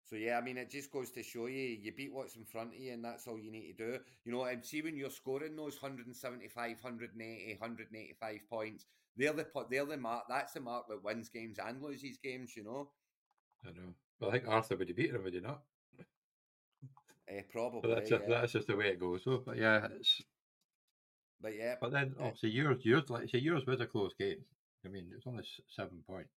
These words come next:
Speaker 1: And it's,
Speaker 2: Seven
Speaker 1: I mean, I've
Speaker 2: points,
Speaker 1: only scored
Speaker 2: so
Speaker 1: eleven hundred and fifty-five points. I've probably scored the least points in the whole entire thing. And here we go. Week eight, I run into the Aberdeen Bucks after their big trade. So Pitts will be in, F-, Flowers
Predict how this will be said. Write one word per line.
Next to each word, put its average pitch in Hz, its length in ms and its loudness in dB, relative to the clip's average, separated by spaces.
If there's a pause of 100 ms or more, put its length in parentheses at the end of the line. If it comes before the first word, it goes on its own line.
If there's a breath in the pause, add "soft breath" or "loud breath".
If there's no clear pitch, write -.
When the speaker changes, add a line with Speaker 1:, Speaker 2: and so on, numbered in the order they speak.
(720)
Speaker 1:
And 101 180 -4
it's, 101 160 -8
Speaker 2:
Seven 90 180 -6
Speaker 1:
I 104 120 0
mean, 107 100 -2
I've 113 140 2
Speaker 2:
points, 127 80 -4
Speaker 1:
only 101 120 -4
scored 92 240 -6
Speaker 2:
so 90 60 -2
Speaker 1:
eleven 90 240 -4
hundred 90 340 -10
and 82 100 -14
fifty-five 92 600 -6
points. 113 240 -4
I've 120 160 0
probably 131 220 0
scored 104 300 -6
the 95 60 -6
least 92 280 -6
points 95 360 -6
in 98 40 -12
the 87 80 -8
whole 92 160 -6
entire 90 400 -8
thing. 107 380 -6 (480 soft breath)
And 117 100 0
here 131 240 6
we 123 80 2
go. 117 400 0 (500 soft breath)
Week 139 300 0
eight, 120 360 2 (380)
I 123 140 4
run 120 220 2
into 113 540 -2
the 104 140 0
Aberdeen 110 600 -2
Bucks 113 320 -2
after 113 320 -6
their 104 200 -4
big 107 140 -4 (100)
trade. 113 380 -6 (920)
So 117 360 -2 (320)
Pitts - 340 -2
will 123 140 -2
be 113 160 0
in, 117 300 2
F-, - 540 -18
Flowers 127 440 0